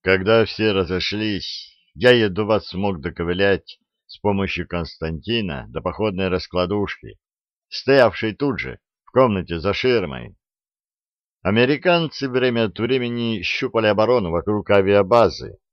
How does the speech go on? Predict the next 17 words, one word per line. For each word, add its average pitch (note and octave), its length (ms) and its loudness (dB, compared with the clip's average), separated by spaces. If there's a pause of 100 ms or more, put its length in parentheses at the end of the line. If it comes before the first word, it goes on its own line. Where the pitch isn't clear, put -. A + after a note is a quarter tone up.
(300)
два A#2+ 280 6
раза C3+ 300 4
вылавливали A2 680 2
и G#2+ 140 -2
диверсантов. F#2+ 880 -4 (800)
Поэтому F#2 640 0 (340)
теперь G2+ 440 2
все F#2+ 220 -4
время F#2+ 360 0
приходилось F2 680 -4
сидеть E2 420 -8
в F#2 200 -6
бункере. F#2+ 680 -6 (880)
Через G2 280 -2
полчаса B2+ 840 2
ушел C3 360 0
вызванный A2+ 680 -4